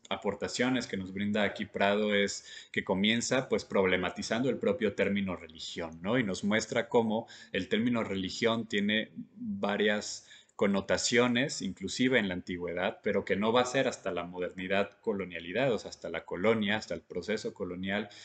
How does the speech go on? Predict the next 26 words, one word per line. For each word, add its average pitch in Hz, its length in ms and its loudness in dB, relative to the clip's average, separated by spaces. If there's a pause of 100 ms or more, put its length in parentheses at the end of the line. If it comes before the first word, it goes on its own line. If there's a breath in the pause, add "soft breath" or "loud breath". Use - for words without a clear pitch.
(140 loud breath)
que 98 120 4
va 104 120 6
a 113 60 6
adquirir 123 580 4
lo 104 220 2
que 101 100 2
hoy 110 120 2
entendemos 101 580 -2
como 85 260 -12
tal, - 320 -4 (420 loud breath)
¿no? 110 280 0 (200 loud breath)
Religión 104 800 4
va 110 360 2
a 104 300 -2
significar, 101 840 0 (420 soft breath)
eh, 95 360 4
desde 92 500 4
el 87 160 -4
famoso 107 880 2
religare, 104 1120 2
¿no? 110 320 -4
Que - 80 -2
esta 101 180 -4
es - 80 -4
como 95 300 -4
la 87 480 -4